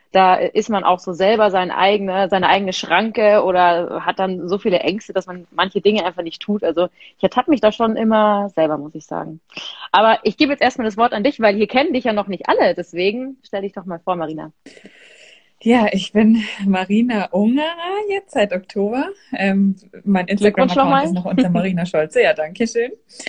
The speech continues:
Speaker 1: <laughs>
Speaker 2: Ähm, und ja, ich weiß nicht, ich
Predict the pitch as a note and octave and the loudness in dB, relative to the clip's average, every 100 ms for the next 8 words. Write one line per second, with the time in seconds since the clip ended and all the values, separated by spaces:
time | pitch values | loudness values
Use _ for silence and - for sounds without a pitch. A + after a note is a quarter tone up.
0 | - F3 E3+ - G3 G3 G3 G3 G3 G3 | -12 -12 -8 0 2 2 0 -2 -2 -2
1 | G3 G3 G3 F#3+ F#3+ F#3+ F#3+ F#3 A#3 C4 | -2 -4 -4 -2 -2 -2 -4 -4 -2 -2
2 | F#3+ F3+ A3 A#3 G3 F3+ - - - | -4 -4 -4 -4 -6 -8 -12 -20 -20